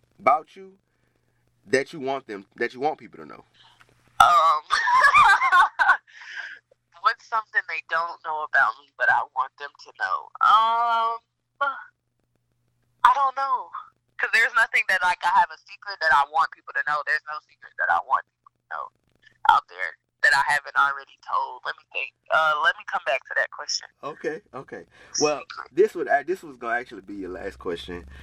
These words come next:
Speaker 1: and I kinda just added this
Speaker 2: Oh.
Speaker 1: in here 'cause, uh, just, just seeming the type of person you are, I can just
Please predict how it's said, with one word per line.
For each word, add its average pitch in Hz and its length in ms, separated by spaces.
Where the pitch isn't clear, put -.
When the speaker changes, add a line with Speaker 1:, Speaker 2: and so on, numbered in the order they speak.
Speaker 1:
and 101 140
I 117 100
kinda 107 280
just 98 220
added 101 320
this 98 180
Speaker 2:
Oh. - 120
Speaker 1:
in 101 40
here 98 140
'cause, 98 180
uh, 101 180
just, 135 300
just 135 220
seeming 143 300
the 117 80
type 123 220
of 113 60
person 123 300
you 113 140
are, 107 140
I - 20
can 104 160
just 98 160